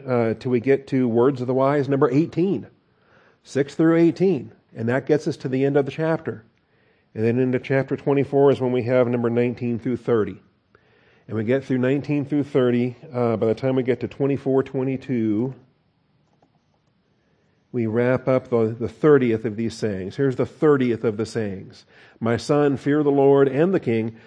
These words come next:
Do not associate with those who are given to change, for their calamity will rise suddenly,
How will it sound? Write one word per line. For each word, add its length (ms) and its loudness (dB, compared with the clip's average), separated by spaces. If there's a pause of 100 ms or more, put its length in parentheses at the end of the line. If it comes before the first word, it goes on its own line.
(140)
Do 120 0
not 160 4
associate 480 2
with 160 -2
those 280 4
who 100 -4
are 80 2
given 320 0
to 40 -2
change, 580 -4 (280)
for 100 -6
their 160 4
calamity 560 0
will 180 2
rise 360 2
suddenly, 560 0